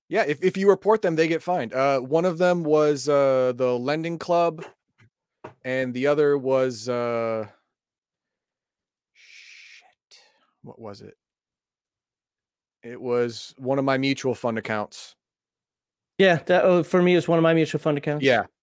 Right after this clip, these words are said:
Speaker 1: yeah, and th-, th-, that one came in the middle of March. So I'm like, "I'm gonna
Speaker 2: Wow.
Speaker 1: wait un-, until April, you know, just in case something else comes up, because I don't wanna do taxes and then have to do an amendment."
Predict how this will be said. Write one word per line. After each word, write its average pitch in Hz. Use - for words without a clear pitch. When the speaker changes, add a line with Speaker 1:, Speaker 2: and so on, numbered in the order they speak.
Speaker 1:
yeah, 117
and 127
th-, 135
th-, 131
that 135
one 147
came 131
in -
the 127
middle 123
of 117
March. 107
So 151
I'm 147
like, 151
"I'm 220
gonna 247
Speaker 2:
Wow. 151
Speaker 1:
wait 160
un-, 143
until 143
April, 113
you 127
know, 131
just 190
in 170
case 170
something 151
else 143
comes 139
up, 139
because 139
I 165
don't 165
wanna 156
do 151
taxes 139
and 135
then 131
have 135
to 131
do 131
an 123
amendment." 98